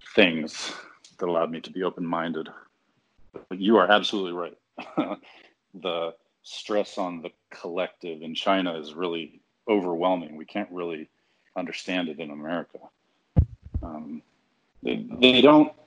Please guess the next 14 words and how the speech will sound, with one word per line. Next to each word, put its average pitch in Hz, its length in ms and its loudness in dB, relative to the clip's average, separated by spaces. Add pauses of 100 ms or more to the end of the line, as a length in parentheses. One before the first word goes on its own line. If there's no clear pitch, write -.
(100)
they 120 120 10
don't 151 160 8
have 123 340 4
a 110 60 -6
debate 90 460 -14
between, 87 600 -12 (1300)
to 135 140 6
a - 20 6
large 110 240 6
degree, 82 320 -12
they, 85 300 -10
they 107 100 -4
just 90 180 -12
don't, 113 200 -6